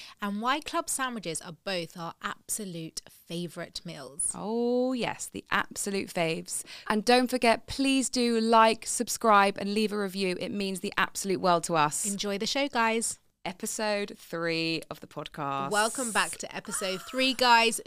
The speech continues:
Speaker 1: Twin Set Unzipped. And this week, we have been living our best life. Number one on Apple Podcasts in our category. Number thirteen on Spotify. I mean,
Speaker 2: Literally,
Speaker 1: wild.
Speaker 2: it's wild.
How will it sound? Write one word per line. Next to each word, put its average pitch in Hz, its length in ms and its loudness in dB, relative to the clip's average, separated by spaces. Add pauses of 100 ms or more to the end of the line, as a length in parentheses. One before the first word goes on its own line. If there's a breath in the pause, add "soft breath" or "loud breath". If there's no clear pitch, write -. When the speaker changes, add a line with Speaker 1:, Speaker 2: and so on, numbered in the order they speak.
Speaker 1:
Twin 247 320 0
Set - 260 -4
Unzipped. 190 580 -4
And 180 220 -6
this 233 260 -4
week, 185 500 -6 (360 loud breath)
we 208 360 -2
have 175 460 -8
been 165 200 -8
living 175 200 -8
our 180 120 -6
best 160 280 -8
life. 151 380 -10 (240 loud breath)
Number 233 420 2
one 185 440 2
on 170 200 -10
Apple 214 280 -2
Podcasts 180 580 -8
in 165 100 -12
our 220 220 0
category. 180 720 -4 (400 loud breath)
Number 185 240 -4
thirteen 254 600 2
on 240 120 -2
Spotify. 214 920 0 (420)
I 220 120 -8
mean, 214 280 -4
Speaker 2:
Literally, 180 280 -4
Speaker 1:
wild. 226 560 4 (320)
Speaker 2:
it's - 220 -10
wild. 156 760 -2